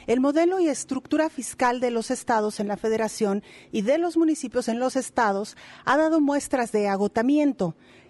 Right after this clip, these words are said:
¿Qué vías de solución propone para contar con un sistema de finanzas públicas adecuado a la realidad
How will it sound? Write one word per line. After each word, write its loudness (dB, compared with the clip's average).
¿Qué 2
vías 2
de 0
solución 0
propone 0
para 2
contar 0
con -2
un 0
sistema -4
de 0
finanzas -2
públicas -2
adecuado 2
a 0
la 0
realidad 2